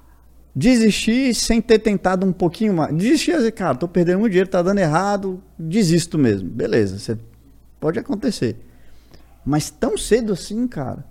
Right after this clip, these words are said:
sem nem tentar muito anúncio, quantos conteúdos você produziu? É tipo se vocês tivessem feito,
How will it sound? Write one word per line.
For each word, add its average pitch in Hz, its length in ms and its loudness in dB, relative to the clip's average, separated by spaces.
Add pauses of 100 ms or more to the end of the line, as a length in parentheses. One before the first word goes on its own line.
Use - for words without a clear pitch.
(100)
sem 202 260 -6
nem 226 200 0
tentar 240 520 -10
muito 202 300 -8
anúncio, 190 400 -6
quantos 240 260 -8
conteúdos 208 460 -4
você - 100 -12
produziu? 185 460 -2
É 185 80 4
tipo - 200 -4
se - 60 -4
vocês 240 160 2
tivessem 196 360 0
feito, 160 500 0